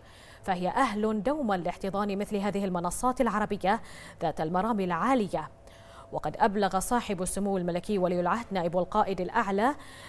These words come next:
النائب الأول لرئيس مجلس الوزراء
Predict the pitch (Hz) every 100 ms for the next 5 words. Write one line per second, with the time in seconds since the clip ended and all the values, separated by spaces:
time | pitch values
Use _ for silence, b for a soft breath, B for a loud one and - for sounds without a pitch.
0 | B - 165 185 220 220 202 - 233 247
1 | 202 175 175 180 208 - 196 208 208 196
2 | 185 180 185 214 285